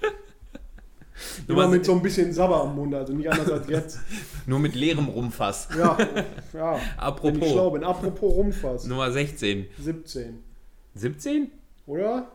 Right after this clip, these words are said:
Speaker 1: Nee, sechzehn.
Speaker 2: Sechzehn. Fuck.
Speaker 1: Anlässlich der Zeit
Speaker 2: Ja, wir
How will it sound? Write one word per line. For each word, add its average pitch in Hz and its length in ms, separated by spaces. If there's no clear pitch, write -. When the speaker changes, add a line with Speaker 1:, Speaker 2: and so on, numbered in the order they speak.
Speaker 1:
Nee, 98 180
sechzehn. 143 380
Speaker 2:
Sechzehn. 117 400
Fuck. - 320
Speaker 1:
Anlässlich 113 520
der 110 200
Zeit 127 440
Speaker 2:
Ja, 170 280
wir 175 300